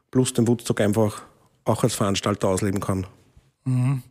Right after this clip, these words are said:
Speaker 2: Würdest du sagen, ist, ist da ein ähnliches Publikum oder ist es komplett was anderes?
Speaker 1: Ja, das ist schon ein bisschen was anderes. Also das ist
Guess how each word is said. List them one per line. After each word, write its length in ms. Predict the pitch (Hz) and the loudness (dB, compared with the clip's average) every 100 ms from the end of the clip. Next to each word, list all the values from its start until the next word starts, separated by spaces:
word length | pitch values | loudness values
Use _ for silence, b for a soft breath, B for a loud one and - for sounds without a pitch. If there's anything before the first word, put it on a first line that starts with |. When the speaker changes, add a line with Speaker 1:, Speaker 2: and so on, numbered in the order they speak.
| _ - | _ -14
Speaker 2:
Würdest 320 | 131 131 151 - | -4 0 2 2
du 60 | |
sagen, 220 | 143 156 175 | 2 2 2
ist, 260 | 147 - 170 | 2 2 2
ist 420 | 156 - 156 165 | 0 0 2 4
da 40 | |
ein 120 | 160 - | 2 2
ähnliches 460 | 147 147 180 196 - | 2 4 4 2 2
Publikum 500 | 190 160 185 170 160 | 0 2 4 4 4
oder 100 | 151 | 4
ist 100 | 151 | 4
es 220 | 139 - | 0 -2
komplett 480 | - 131 131 123 117 | 0 2 4 4 2
was 140 | 110 | -2
anderes? 420 | 104 104 107 - | -2 -4 -6 -8
Speaker 1:
Ja, 1200 | - _ _ - _ _ _ _ _ _ _ - | -12 _ _ -20 _ _ _ _ _ _ _ -6
das 140 | - 107 | -2 0
ist 80 | 117 | 2
schon 140 | 95 | 2
ein 60 | 104 | 2
bisschen 260 | 110 110 | 4 4
was 120 | 101 - | 2 0
anderes. 300 | 98 95 95 | -2 0 0
Also 160 | 101 110 | 2 2
das 240 | 107 - | 2 2
ist 520 | 107 - - - - | 0 0 -6 -8 -14